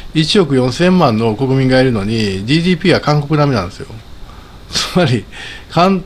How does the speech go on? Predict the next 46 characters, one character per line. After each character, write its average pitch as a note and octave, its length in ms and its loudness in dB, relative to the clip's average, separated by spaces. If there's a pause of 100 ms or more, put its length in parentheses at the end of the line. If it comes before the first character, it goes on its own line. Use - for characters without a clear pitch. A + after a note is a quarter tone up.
(100)
単 F#3 200 2
に F#3 120 0
言 F3 100 2
え C3 40 0
ば、 B2+ 120 0
韓 D#3+ 220 0
国 F3 200 2
人 A#2+ 220 -2
の A#2 140 0
三 D#3 240 2
分 D#3 140 2
の D#3+ 100 4
一 D#3 120 -2
の A2+ 80 -2
所 G#2+ 100 -4
得 G2+ 160 -4
し - 80 -8
か F#2+ 80 -6
な F#2+ 120 -4
い F#2 40 -6
と F#2 120 -12
い F2+ 40 -10
う E2+ 40 -10
こ E2+ 60 -12
と F#2+ 40 -12
な F#2+ 80 -12
ん F#2+ 60 -12
で G#2+ 40 -14
す - 80 -8
ね。 D#3 140 -2
ロ A2 140 -2
シ A2+ 80 -4
ア G#2+ 60 0
人 F#2 120 -6
は F2+ 60 -6
一 G2 120 -6
人 F#2+ 40 -6 (100)
当 - 80 -12
た - 20 -12
り。 - 60 -14 (380)
貧 D3+ 260 0
し - 120 -2
い A2 40 0
で F2+ 100 -6
し - 100 -10
ょ。 - 100 -10